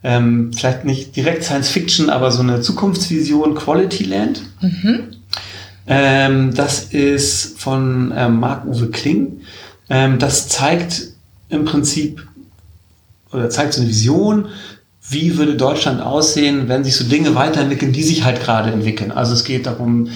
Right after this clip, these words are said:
Speaker 1: Elektromobilität, persönliche Daten, ähm, was wird aus Parship, aus, aus Sicht in, ähm, ja, wahrscheinlich so zehn, fünfzehn Jahren. Was kann alles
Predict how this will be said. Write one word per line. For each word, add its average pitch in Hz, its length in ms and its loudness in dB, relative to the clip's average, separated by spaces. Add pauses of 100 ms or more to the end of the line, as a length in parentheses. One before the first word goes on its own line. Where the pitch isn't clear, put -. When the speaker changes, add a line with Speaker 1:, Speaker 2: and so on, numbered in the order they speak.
(300)
Speaker 1:
Elektromobilität, 127 1200 0
persönliche 156 580 2
Daten, 120 720 -4 (320)
ähm, 123 320 2
was 147 180 2
wird 175 120 2
aus - 220 0
Parship, 135 580 -2
aus, - 380 -2
aus - 220 -2
Sicht - 280 -2
in, 117 480 0 (100)
ähm, 117 360 0 (460)
ja, 127 280 0
wahrscheinlich 127 360 0
so 120 240 0 (180)
zehn, 139 640 0
fünfzehn 127 540 -2
Jahren. 98 380 -2
Was 107 140 -8
kann 127 180 -4
alles 120 440 -4